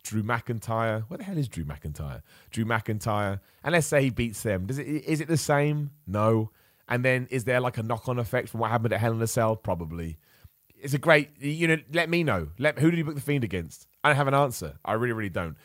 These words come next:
Pothead Joe in the super chat said, "Did you see that W W E tweeted and advertised a Fiend versus Rollins rematch, then deleted it for Survivor Series?" I did see that. Uh, I don't know what that means. Usually those things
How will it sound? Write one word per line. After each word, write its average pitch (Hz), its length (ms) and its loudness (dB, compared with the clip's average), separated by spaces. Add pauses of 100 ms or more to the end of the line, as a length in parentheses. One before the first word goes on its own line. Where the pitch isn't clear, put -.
(200)
Pothead 156 320 8
Joe 151 240 8
in 123 80 2
the 123 60 -4
super 135 260 -4
chat 127 220 -2
said, 127 280 2 (240)
"Did 220 140 -4
you 285 60 0
see 233 180 2
that 196 160 2
W 180 260 6
W 156 340 4
E 147 80 2
tweeted 165 340 2
and 127 200 -4
advertised 123 640 0
a 117 80 -2
Fiend 131 380 -4
versus 110 420 -2
Rollins 110 360 0
rematch, 120 340 -2
then 110 140 -2
deleted 117 420 -2
it 101 100 -2
for - 80 -6
Survivor 117 420 2
Series?" 95 300 -2 (300)
I 180 80 10
did 208 260 0
see 113 200 0
that. 139 260 2 (960)
Uh, 143 480 10
I 143 100 8
don't 151 60 6
know 165 80 2
what 165 120 2
that 151 140 0
means. 85 440 -8 (320)
Usually 151 420 2
those 147 300 6
things 143 640 0